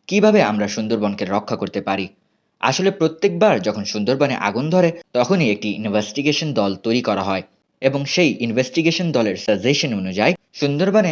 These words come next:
আমাদের কয়েকটি ক্যানেল ও পুকুর তৈরি করতে হবে। যেহেতু সুন্দরবনে আগুন লাগার প্রধান কারণ হচ্ছে উষ্ণতা, তাই পুকুর তৈরি করার এই পদক্ষেপই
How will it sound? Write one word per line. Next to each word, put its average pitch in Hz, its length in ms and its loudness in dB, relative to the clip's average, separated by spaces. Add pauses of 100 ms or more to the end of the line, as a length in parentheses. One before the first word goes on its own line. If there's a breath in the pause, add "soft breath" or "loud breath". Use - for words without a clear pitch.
আমাদের 104 320 -4
কয়েকটি 101 400 -4 (320)
ক্যানেল 127 300 2 (160)
ও 95 120 -6 (420)
পুকুর 127 260 -2
তৈরি 101 220 0
করতে 101 240 -6
হবে। 92 240 -2 (180)
যেহেতু 151 280 4
সুন্দরবনে 185 600 0
আগুন 120 280 0
লাগার 170 320 2
প্রধান 131 300 0
কারণ 185 240 2
হচ্ছে 113 260 -4 (240)
উষ্ণতা, 127 440 -2 (320 loud breath)
তাই 151 240 4
পুকুর 131 280 -2
তৈরি 160 240 2
করার 175 320 2
এই 107 140 -4
পদক্ষেপই 104 600 0